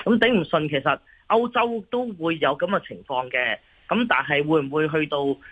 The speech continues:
德意志呢？噉就，呃，最近就係因為上個星期就跌得唔係咁好啦，即係好似，呃，就算德國商業銀行啊、法巴啊、法-，法興啊，嗰啲都，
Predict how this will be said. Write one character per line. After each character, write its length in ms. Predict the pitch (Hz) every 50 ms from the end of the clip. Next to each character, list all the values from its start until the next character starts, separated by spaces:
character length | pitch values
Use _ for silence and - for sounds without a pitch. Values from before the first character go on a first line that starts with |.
| - - - -
德 80 | 220 208 170
意 120 | 170 160
志 200 | 151 - 160 156
呢？ 240 | 165 175 180 185 180 _ _ _ _ _
噉 180 | - 147 185 202
就， 300 | 202 175 135 120 120 120 127
呃， 420 | - 120 120 117 120 120 117 120 120 _
最 260 | - 175 165 160 160 156
近 380 | - - 123 120 120 123 127
就 80 | 123 127
係 340 | 120 120 123 117 117 120 120 -
因 120 | 190 214
為 240 | 185 147 131 131 - _ _ _ _ _
上 240 | - - 156 143 147
個 80 | 156 156
星 180 | 156 220 214
期 140 | 180 151 123
就 80 | 147 147
跌 140 | - 151
得 200 | 143 - 185 - - _ _ - - -
唔 80 | - 123
係 220 | 113 117 120 120
咁 160 | 123 131 131 123
好 160 | 120 120 151
啦， 120 | 156 139 135 -
即 60 | 185
係 160 | 165 139 135
好 80 | 143 156
似， 340 | 147 - 139 127 123 123 123 _ - - - - _ -
呃， 260 | 107 110 113 117 123 120 _ -
就 100 | 143 135
算 140 | - 156 151
德 80 | - 190
國 140 | - 156
商 160 | 151 - 196 185
業 200 | 165 135 107 98
銀 80 | 104
行 140 | 117 104 101
啊、 160 | 117 127 131
法 160 | - - 135 127 _
巴 100 | - 156
啊、 420 | 156 147 139 135 131 127 131 - - - - - _ _ -
法-， 180 | - 147 - _ _ _ -
法 180 | - 156 135 127 - -
興 280 | 190 170 170 170 165 147
啊， 300 | 135 131 127 127 135 - _ _ _ _ -
嗰 120 | - 165
啲 160 | 196 208 202
都， 400 | 208 214 208 208 214 208 208 202